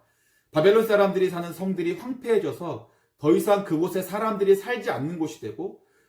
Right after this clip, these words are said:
그리로 지나가는 사람조차 없게 될 것이라고 말씀합니다.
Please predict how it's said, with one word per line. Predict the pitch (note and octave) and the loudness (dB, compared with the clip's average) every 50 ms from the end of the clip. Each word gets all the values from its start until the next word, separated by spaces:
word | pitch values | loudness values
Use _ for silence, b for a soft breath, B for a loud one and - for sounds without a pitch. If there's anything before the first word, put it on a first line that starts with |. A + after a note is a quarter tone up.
| _ _ | _ _
그리로 | - - D#3+ F#3 G3 G#3 G#3 G3+ | -6 -4 -2 0 2 2 2 2
지나가는 | - - E3 G3 G#3 G#3 G#3+ G#3 G3+ | 0 -2 0 2 2 2 2 0 -2
사람조차 | F#3+ G3+ G3+ G3+ G3 - D#3+ D#3 - - F#3+ G#3 | 0 0 0 0 0 -2 -6 -6 -4 -4 -4 -4
없게 | G3+ - - - - G3 - | -4 -6 -8 -4 0 0 0
될 | C3+ C3 - | 0 0 -4
것이라고 | C3+ - - A2 G#2 G2+ C3+ D3+ D#3 - - | -6 -8 -8 -8 -10 -8 -8 -10 -10 -10 -12
말씀합니다. | G#2+ A2 - - A2 G#2 F2+ E2+ E2+ D#2 - - - _ | -12 -12 -12 -12 -14 -14 -14 -16 -18 -20 -20 -20 -20 _